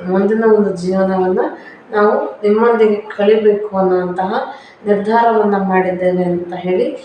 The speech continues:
ಅವರು ಮಕ್ಕಳ ಮುಂದೆ ತಮ್ಮ ಒಂದು ನಿರ್ಧಾರವನ್ನ ಹೇಳ್ಕೊಳ್ತಾರೆ. ಆದ್ರೆ ಮಕ್ಕಳಿಗಾಗಿರ್ಬೋದು ಅಥವಾ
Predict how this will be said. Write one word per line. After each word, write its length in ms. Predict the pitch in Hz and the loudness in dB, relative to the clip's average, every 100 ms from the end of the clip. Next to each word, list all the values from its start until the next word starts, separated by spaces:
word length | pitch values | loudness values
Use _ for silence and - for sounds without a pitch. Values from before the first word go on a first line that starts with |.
| - - 202 | -20 -8 -2
ಅವರು 520 | 202 208 - - - | 0 0 -4 -10 -8
ಮಕ್ಕಳ 420 | 190 196 - 254 247 | -4 -4 0 2 2
ಮುಂದೆ 580 | 226 208 208 285 - - | 2 2 0 -4 -6 -8
ತಮ್ಮ 200 | 196 190 | -2 0
ಒಂದು 400 | 180 180 208 277 - - - 208 | 0 -2 -4 -4 -10 -18 -18 -4
ನಿರ್ಧಾರವನ್ನ 760 | 190 190 190 202 180 185 208 - - - - - - - | -2 -2 0 0 2 0 0 -2 -6 -14 -20 -20 -20 0
ಹೇಳ್ಕೊಳ್ತಾರೆ. 880 | 220 202 208 175 165 170 156 - - - - - - - - _ - - - - 180 | 2 2 0 -4 -4 -6 -12 -16 -20 -20 -20 -20 -20 -20 -20 _ -20 -20 -20 -16 -6
ಆದ್ರೆ 600 | 175 180 226 269 - - - - 196 | -4 -2 -2 -4 -8 -14 -20 -12 -2
ಮಕ್ಕಳಿಗಾಗಿರ್ಬೋದು 1200 | 185 180 208 202 190 185 185 185 185 185 185 185 - - - - | -2 0 0 2 2 2 2 0 0 -2 -2 -4 -8 -16 -20 -12
ಅಥವಾ 520 | - - 226 262 262 | -12 -8 -6 -4 -6